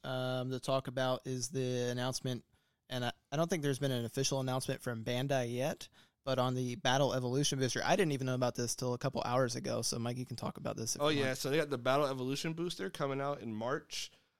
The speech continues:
Speaker 2: Um, it's pretty much taking the place of theme boosters because there is a theme to these cards,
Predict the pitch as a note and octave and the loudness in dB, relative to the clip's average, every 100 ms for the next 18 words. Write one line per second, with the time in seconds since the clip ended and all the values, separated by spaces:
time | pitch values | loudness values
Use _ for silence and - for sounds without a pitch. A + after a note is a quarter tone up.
0 | _ - C3 G#2 G2 G#2 - _ _ _ | _ 0 0 2 -2 -6 -12 _ _ _
1 | _ - E3 - G#3+ C#4 A3+ - E3+ E3 | _ -4 -2 2 4 4 4 2 -2 -2
2 | C#3+ D3+ D3+ A#2+ - C#3 E3 F#3+ G3+ A#3 | -4 -2 -2 -4 -2 0 0 -2 -4 -4
3 | C#4 C4+ - - _ _ _ _ C3 C3+ | -6 -6 -10 -12 _ _ _ _ -8 -4
4 | B2+ B2+ D3 C#3+ A#2+ _ - D3+ D3 B2+ | -2 0 0 0 -4 _ -2 2 2 2
5 | - C3+ A#2 G#2 C3+ C3+ D#3+ G3 | 0 -2 -2 -4 0 2 2 -2